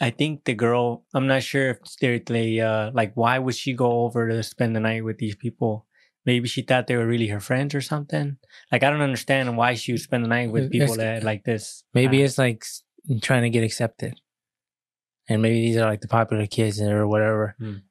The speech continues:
Speaker 2: And they invited her and she was like, "I'll go." But they invited her to do this. Well, here's another video. Maybe this video shows a little bit more of what I saw, but 'cause the other one was just more of an explanation, not really showing. But let's watch this one.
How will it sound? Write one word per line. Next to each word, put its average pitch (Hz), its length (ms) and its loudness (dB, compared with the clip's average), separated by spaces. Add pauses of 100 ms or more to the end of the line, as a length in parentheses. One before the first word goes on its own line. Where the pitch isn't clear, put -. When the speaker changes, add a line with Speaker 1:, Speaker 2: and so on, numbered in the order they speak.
Speaker 2:
And 110 360 0
they 113 260 4
invited 113 480 2
her 110 120 2
and 107 100 -2
she - 120 -4
was 110 140 -2
like, 107 180 -2
"I'll 104 140 0
go." 104 300 0 (340)
But 107 160 2
they 113 140 2
invited 107 280 2
her 101 180 0
to 101 120 -2
do 101 100 0
this. 98 300 -2 (380)
Well, 113 180 4
here's 151 200 4
another 139 260 2
video. 117 220 2
Maybe 127 220 2
this 127 200 0
video 113 300 2
shows 110 280 0
a 107 40 -2
little 107 160 0
bit 104 140 0
more 107 220 0
of 101 60 -2
what 104 200 2
I 110 100 2
saw, 107 240 -4
but 110 240 -2 (800)
'cause 117 160 4
the 120 80 4
other 131 160 4
one 117 280 2
was 107 200 0
just 113 300 -2
more 113 400 0
of 107 80 -4
an 107 120 -2
explanation, 110 760 -4
not 113 200 0
really 107 180 0
showing. 120 360 0 (320)
But 107 120 2
let's 110 160 0
watch 110 200 0
this 113 200 -4
one. 104 160 -6